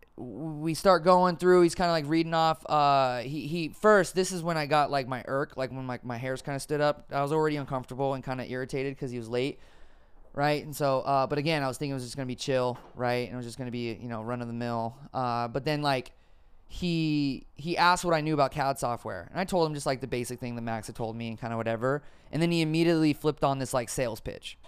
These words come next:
"Yeah, so fucking cad software and Tesla and everything around you, even the lights you looking at right now is designed with cad." And, and it just ga-, he gave me this, like, elevator pitch of his company, right? And it just gave me the fucking creeps.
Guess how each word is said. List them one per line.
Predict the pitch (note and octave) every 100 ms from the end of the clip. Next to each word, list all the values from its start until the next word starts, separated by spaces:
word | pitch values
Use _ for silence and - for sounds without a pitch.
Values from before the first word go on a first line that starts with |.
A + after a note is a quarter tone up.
| - - -
"Yeah, | D4 F4+ E4 C#3+
so | - A3+ A#3+ A3
fucking | G3+ - B3 A#3+ G#3
cad | A#3 -
software | G#3 F#3+ C#3+ E3 D#3 B2 A#2+
and | C#3
Tesla | E3 A#3+ E3 D3 B2
and | A2 C3+ - - -
everything | C#4 A4 F#4+
around | F4 D4+ D#4+ A#3
you, | D3 E3+
even | E4 F#4 D4
the | G3 D3 - - -
lights | D4 F#4+ -
you | G#3 D4
looking | C#4+ D4 A#3+
at | G3+
right | A#3 C#4
now | B3
is | F3
designed | C3+ E3+ B3 E4
with | C4+
cad." | - -
And, | F3 F3+
and | F3+
it | F3+
just | F3 -
ga-, | F#3
he | F3 E3
gave | F#3+ F#3
me | F3+
this, | E3+
like, | D#3+ C3
elevator | D3 D#3+ D3 C#3+ B2+
pitch | C#3+ B2+
of | B2
his | A#2+
company, | C#3 B2 G#2+ G#2+
right? | A2+ A#2 - - - -
And | C#3+
it | D3+
just | C#3+ -
gave | E3+ E3
me | D3+
the | - - - - - - - - - -
fucking | F#3+ - C#3+ A#2
creeps. | - F3 A3+ D#3+ - - -